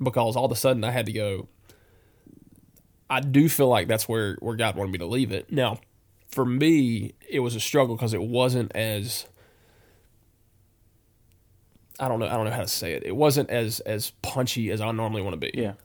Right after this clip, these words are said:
Speaker 1: Like, it was, it felt very light, but I felt like that's all I
Speaker 2: Yeah.
Speaker 1: needed to do. And, and that was interesting.
Speaker 2: Well, and I, I think, too,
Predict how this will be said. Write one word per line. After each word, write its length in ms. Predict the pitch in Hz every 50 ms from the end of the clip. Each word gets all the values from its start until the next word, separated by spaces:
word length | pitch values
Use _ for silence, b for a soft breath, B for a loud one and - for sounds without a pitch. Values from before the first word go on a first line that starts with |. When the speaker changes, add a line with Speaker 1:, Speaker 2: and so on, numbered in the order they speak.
| _ _ _ _ _ -
Speaker 1:
Like, 160 | 131 120 139
it 40 | 127
was, 240 | 113 117 113 -
it 160 | - - 117 -
felt 340 | - - - 113 92 73 117
very 420 | 120 113 123 127 131 135 139 139
light, 320 | 131 120 107 104 92 - -
but 100 | - 92
I 20 |
felt 160 | - - 78
like 180 | 95 95 - -
that's 200 | 110 104 104 -
all 240 | - - 110 117 113
I 60 | 113
Speaker 2:
Yeah. 140 | 110 107 -
Speaker 1:
needed 140 | 104 110 110
to 80 | 104
do. 320 | 107 104 98 82 76 82 - -
And, 280 | - 131 131 123 110 - - - -
and 360 | - 131 120 110 120 120 - -
that 140 | - - 147
was 120 | 170 -
interesting. 380 | 147 - - - - - - - B B B B
Speaker 2:
Well, 160 | - 196 185
and 120 | 160 185 190
I, 100 | 190 -
I 120 | 160 196
think, 220 | 190 214 185 135 -
too, 300 | - 175 156 131 123